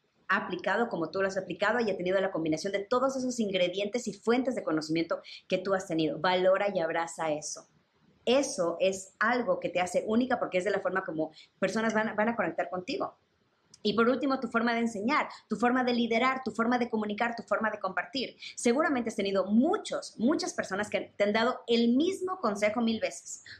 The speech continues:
Mil personas te han dado el mismo consejo y tú sabes que tal vez deberías aplicarlo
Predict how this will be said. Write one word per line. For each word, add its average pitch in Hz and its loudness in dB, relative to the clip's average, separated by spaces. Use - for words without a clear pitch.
Mil 339 6
personas 349 0
te 302 2
han 262 2
dado 262 4
el 254 4
mismo 359 2
consejo - -2
y 240 -2
tú 359 -2
sabes - -2
que 233 0
tal 220 0
vez 233 -2
deberías 202 0
aplicarlo 170 -2